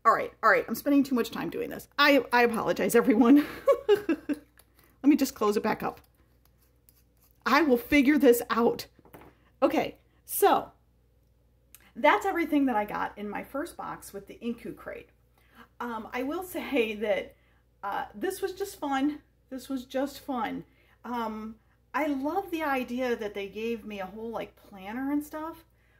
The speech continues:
uh, but I'm actually thinking rather than me keep this, this is gonna make a good gift for somebody. So this is really cool.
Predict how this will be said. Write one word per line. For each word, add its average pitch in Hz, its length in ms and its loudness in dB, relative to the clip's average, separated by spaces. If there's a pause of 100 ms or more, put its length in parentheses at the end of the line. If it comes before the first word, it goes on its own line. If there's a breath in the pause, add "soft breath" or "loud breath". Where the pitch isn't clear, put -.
(140 soft breath)
uh, 208 120 -12
but 214 180 -8
I'm 202 200 -8
actually 269 460 -10
thinking 190 640 -14
rather 208 320 -6
than 180 300 -12
me 262 160 -6
keep - 340 -18
this, 175 200 -12
this 247 260 -16
is 262 140 -14
gonna 208 200 -18
make 175 200 -16
a 180 80 -18
good - 260 -16 (140)
gift 247 280 -10
for - 140 -20
somebody. - 600 -14
So 175 340 -10
this 359 240 -8
is 254 220 -12
really 208 440 -6
cool. - 360 -12